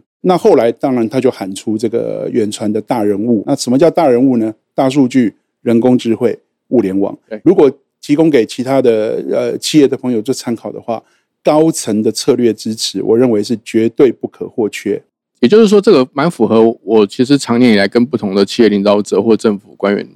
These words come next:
Speaker 2: 这个对谈的一个结论，就是创新几乎是 top down 的。就是说，你整个组织如果 top down 不转型、不去引领创新，它会没有空间的，因为大家会忙平常日常的事情嘛。
Speaker 1: 有。那第二个，其实我想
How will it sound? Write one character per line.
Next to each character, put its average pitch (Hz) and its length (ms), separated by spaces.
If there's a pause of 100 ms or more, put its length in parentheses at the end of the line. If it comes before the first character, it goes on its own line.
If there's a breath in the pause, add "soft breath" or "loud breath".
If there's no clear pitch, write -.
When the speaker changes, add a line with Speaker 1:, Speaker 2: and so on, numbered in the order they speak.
(120)
Speaker 2:
这 - 100
个 95 60
对 104 200
谈 - 280
的 82 120
一 76 40
个 98 80
结 - 240
论， 101 120
就 175 80
是 196 60
创 185 260
新 151 300 (420)
几 185 200
乎 175 180
是 170 120
top - 300
down 117 160 (120)
的。 - 80
就 165 60
是 175 40
说， 180 140
你 120 80
整 117 120
个 110 120
组 110 180
织 170 160
如 180 100
果 120 200 (200)
top 165 200
down 151 120
不 160 140
转 - 320
型、 85 300 (100)
不 147 80
去 170 180
引 113 160
领 117 140
创 113 260
新， - 200
它 160 80
会 208 80
没 185 100
有 110 60
空 123 260
间 110 180
的， 110 80
因 139 40
为 180 80
大 180 120
家 180 80
会 185 80
忙 120 200 (200)
平 123 140
常 120 100
日 139 80
常 110 160
的 107 80
事 110 120
情 - 180
嘛。 50 140
Speaker 1:
有。 - 160 (300)
那 247 220 (200)
第 269 140
二 190 80
个， 107 200
其 - 160
实 139 480
我 139 140
想 104 280